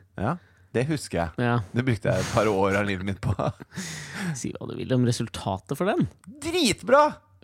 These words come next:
Speaker 2: Men det ble dritbra.
Speaker 1: Ja, det ble dritbra.
Speaker 2: Eh, da møtte vi en jente som sa det. Hun var halvt polsk.
Speaker 1: I Sogndal?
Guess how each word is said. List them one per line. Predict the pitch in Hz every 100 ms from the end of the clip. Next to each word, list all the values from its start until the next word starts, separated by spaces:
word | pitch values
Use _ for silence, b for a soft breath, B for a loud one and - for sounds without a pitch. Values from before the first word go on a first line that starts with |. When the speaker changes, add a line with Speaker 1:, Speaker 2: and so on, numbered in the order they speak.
| -
Speaker 2:
Men | 151 143
det | 143
ble | 120 120
dritbra. | 95 98 - - -
Speaker 1:
Ja, | 139
det | 202
ble | 156 101 92
dritbra. | - 120 113 85 69 - 110 - B B B B B
Speaker 2:
Eh, | - 123 120
da | 120
møtte | 143 170 - -
vi | 98
en | 139
jente | 160 - - 101 B B B B _
som | - 139
sa | 135 - - 117 131
det. | 131 120 123 -
Hun | 123 127
var | 151
halvt | 147 151 - -
polsk. | 196 254 - - - - b
Speaker 1:
I | 123
Sogndal? | - 123 90 117